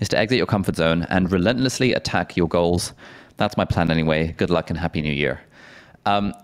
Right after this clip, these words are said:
and I read that at the time. I was like, "Okay, I, I w-, I wanna understand your relationship with goals." In Aaron's case, uh, it's very numerical. Like,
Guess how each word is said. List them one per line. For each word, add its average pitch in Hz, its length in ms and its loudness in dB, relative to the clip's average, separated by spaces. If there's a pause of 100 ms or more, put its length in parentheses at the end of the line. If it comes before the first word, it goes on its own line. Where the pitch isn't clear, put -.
(180)
and 117 80 -2
I 131 40 2
read 190 140 2
that 196 80 4
at 139 60 2
the 110 60 -2
time. 107 240 0
I 90 60 4
was 110 120 0
like, 98 180 0
"Okay, 107 360 0 (460)
I, 117 100 2
I - 160 0
w-, 120 280 -2
I 107 120 -2
wanna 165 500 0 (680)
understand 117 400 0
your 104 100 2
relationship 95 560 -2
with 82 160 -6
goals." 76 480 -2 (220)
In 120 400 2
Aaron's 113 500 0
case, - 460 -4 (140)
uh, 90 260 2 (360)
it's - 300 -4
very 113 540 2
numerical. 87 640 0
Like, 76 200 -2